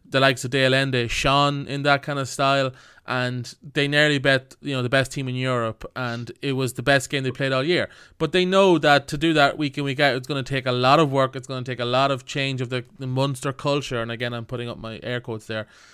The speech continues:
It's tough to, to shy away from eighty-five percent, ninety percent win rate when you know that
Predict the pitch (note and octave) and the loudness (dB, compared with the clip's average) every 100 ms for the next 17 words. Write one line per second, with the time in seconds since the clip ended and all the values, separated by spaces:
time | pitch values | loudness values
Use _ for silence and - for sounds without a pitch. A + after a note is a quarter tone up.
0 | _ _ _ E3+ C3 - G#3+ G#3 F3+ E3+ | _ _ _ -6 -2 2 2 2 -2 -2
1 | - _ _ - E3 E3 C#3 - - D#3 | -8 _ _ -8 -4 -4 -6 -8 0 2
2 | D3+ D3 D3 D3 C3 B2+ C#3 C3 C#3+ C3+ | 2 0 0 -4 -6 -4 -2 -2 0 -2
3 | C3 C#3+ C3 B2+ C3+ C3 C#3+ G#2 C3+ C#3 | -2 -6 -6 -4 -4 -4 -6 -6 -6 -6
4 | A#2+ G#2+ - - C3+ C3 C3 C3+ C3 B2+ | -4 -6 -10 -12 -10 -8 -6 -4 -4 -2
5 | B2 B2 | -2 -2